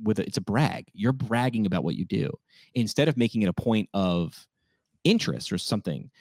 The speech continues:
So you lead with, "I'm here to dance. First of all, I'm one of you. You are, without saying, "I'm one of you." You're showing up and being one of them." And then when the situation is appropriate, you,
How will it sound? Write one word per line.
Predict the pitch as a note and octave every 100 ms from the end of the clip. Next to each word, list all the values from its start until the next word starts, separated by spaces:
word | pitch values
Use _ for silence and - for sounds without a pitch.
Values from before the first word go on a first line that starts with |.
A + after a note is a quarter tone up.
| - -
So | C3
you | A2+ F3+ A#3
lead | C#3 A#2+ A#2
with, | G2+ F#2+ F#2 - - _ G#2
"I'm | A2
here | B2
to |
dance. | D#3 D#2+ F2+ - - _
First | D3+ -
of | D#2+
all, | D#2+ C#3
I'm | G2 A#2+ C3 _ -
one | A2+ A2
of | G#2
you. | F2 - _ _
You | G#2 B2
are, | C#3 B2+
without | A2+ B2 B2+
saying, | C#3 G2+ E2+ -
"I'm | G2+
one | G2 F#2
of | E2
you." | D2+ F2 B2+
You're | G#2
showing | G2+ - G2 F2
up | F2+
and | F2
being | E2+ F2
one | D2
of | E2+
them." | C3+ - - - _ - _ _ _ A#2+
And | G#2+ G#2
then | D3+ D#3
when | C#3
the | A2+
situation | C3 - A2+ - G2+
is | E2+
appropriate, | - G#2+ - F#2 E2 - -
you, | G#2+